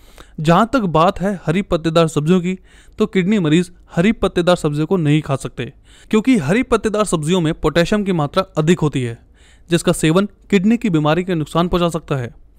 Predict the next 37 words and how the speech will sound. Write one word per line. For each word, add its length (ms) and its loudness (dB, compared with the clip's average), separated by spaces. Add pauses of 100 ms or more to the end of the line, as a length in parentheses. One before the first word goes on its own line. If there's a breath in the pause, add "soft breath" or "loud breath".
(440 soft breath)
इसके 200 0
अलावा 280 4
घी 320 0
बटर 260 0
में 160 -2
बनने 260 0
वाले 200 0
हलवे 480 -2 (220 soft breath)
और 200 -2
तरह-तरह 380 0
के 120 -4
पराठों 380 -2
को 80 -2
खाना 280 -2
भी 140 0 (380 soft breath)
किडनी 260 2
मरीजों 380 0
के 120 -2
लिए 120 0
हानिकारक 500 -2
बताया 300 0
जाता 320 -4
है, 120 -18 (560 soft breath)
क्योंकि 200 2
इन्हें 200 0
खाने 320 0
से 200 0
किडनी 360 -2
की 120 -2
बीमारी 340 0
को 120 0
बढ़ने 260 -2
का 100 -4
खतरा 260 -2
बना 300 2
रहता 220 -2
है। 220 -12